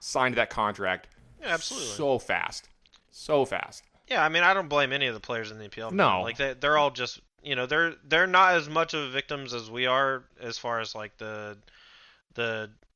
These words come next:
Speaker 2: being affected by the changes or whatever. Like, they, they got their money. They all got paid, like, you know, five figures, eas-, like, you know, high five figures. Some, you know, maybe some of them got six figures. I don't know the exact amounts, but, uh, you know, they just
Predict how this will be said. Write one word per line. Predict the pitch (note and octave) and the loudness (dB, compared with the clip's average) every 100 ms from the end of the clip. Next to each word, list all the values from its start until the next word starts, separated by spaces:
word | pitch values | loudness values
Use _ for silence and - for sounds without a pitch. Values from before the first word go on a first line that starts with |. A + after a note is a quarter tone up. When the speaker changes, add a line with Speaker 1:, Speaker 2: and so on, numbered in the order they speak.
| _ | _
Speaker 2:
being | A#2 C3+ C3 | -2 0 0
affected | - B2 - | 0 -2 -2
by | A#2 G#2+ | -6 -6
the | |
changes | G2 B2 B2 A2 G#2 | -8 -10 -10 -10 -10
or | G#2+ | -10
whatever. | G#2 G#2 G#2+ | -10 -12 -10
Like, | G#2+ G#2+ | -8 -8
they, | - C#3 | -4 -4
they | B2+ D#3 | 0 4
got | D#3 C3 | 4 4
their | A2 | 0
money. | G#2 G2+ A#2 - | -8 -14 -16 -8
They | C3 | -2
all | C3+ A#2+ | 0 0
got | A#2 A2+ _ | -2 -4 _
paid, | - A2 G#2+ | -8 -6 -6
like, | G#2+ G#2 - | -10 -12 -12
you | B2+ | -14
know, | G#2 G2+ A#2 _ _ _ _ _ _ _ _ | -14 -14 -18 _ _ _ _ _ _ _ _
five | - A#2 A2 | -10 -6 -6
figures, | - A2+ A2+ A2+ - | -8 -14 -12 -14 -14
eas-, | A#2+ A#2 | -14 -14
like, | A#2+ A2 | -12 -12
you | D3 | -8
know, | A#2+ G#2 | -8 -4
high | - C3 | 4 4
five | B2 B2+ A2+ | 4 0 -4
figures. | - A2+ A2 G#2+ G#2+ - - - - | -6 -12 -12 -12 -12 -16 -18 -20 -20
Some, | - D3 C3 B2+ | -8 -6 -4 -6
you | C#3 | -6
know, | A#2 | -4
maybe | B2 A#2+ A2+ | -4 -6 -8
some | A#2+ A2 | -10 -12
of | |
them | G#2+ | -12
got | G2+ | -12
six | - A2 | -12 -10
figures. | - G2+ G2+ | -12 -12 -12
I | G#2+ | -12
don't | G#2+ | -12
know | G2+ | -14
the | G2+ G2 | -16 -18
exact | G2 G2 G2 F#2+ | -14 -14 -14 -16
amounts, | F2+ G2+ - | -20 -18 -16
but, | G2+ G2 - - - - - - - - _ | -12 -12 -14 -20 -20 -20 -20 -20 -20 -20 _
uh, | C3 C3+ C#3 C3+ | 0 4 4 2
you | F3+ D#3+ | 2 4
know, | D3 | 8
they | E3+ | 8
just | F3+ F#3 - | 8 2 -2